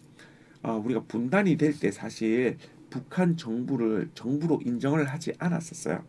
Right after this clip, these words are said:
어, 정부로 인정을 하지 않고, 어,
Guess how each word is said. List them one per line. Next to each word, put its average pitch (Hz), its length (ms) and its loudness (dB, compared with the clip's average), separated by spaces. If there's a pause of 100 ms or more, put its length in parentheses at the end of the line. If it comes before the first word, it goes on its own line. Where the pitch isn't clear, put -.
(500)
어, - 280 -12
정부로 117 300 -4
인정을 113 320 -4
하지 127 140 -8
않고, 135 600 6 (580)
어, 113 500 0